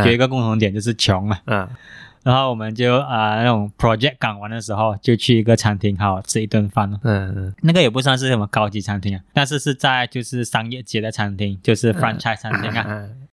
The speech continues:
Speaker 1: 通常呢，这种 franchise 餐厅呢，你多多少少，多多少少啊，都要给点 tips 的。
Speaker 2: 哦，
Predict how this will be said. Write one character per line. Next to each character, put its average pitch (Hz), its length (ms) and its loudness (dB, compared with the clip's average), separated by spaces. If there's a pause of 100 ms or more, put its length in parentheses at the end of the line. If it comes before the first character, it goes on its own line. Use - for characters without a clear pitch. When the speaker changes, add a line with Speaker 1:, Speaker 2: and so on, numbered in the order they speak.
(160)
Speaker 1:
通 147 120 4
常 135 240 0
呢， 131 120 -6
这 147 120 -4
种 127 160 -2
franchise 117 260 -2
餐 113 200 -2
厅 110 160 -2
呢， 107 180 -2
你 101 300 0
多 123 160 2
多 127 100 4
少 120 140 0
少， 113 240 0
多 - 160 2
多 151 100 6
少 123 160 2
少 110 200 -2
啊， 90 120 -12
都 - 80 0
要 120 80 2
给 110 160 -8
点 95 200 -12
tips 104 300 -4
的。 113 180 -14
Speaker 2:
哦， 170 120 2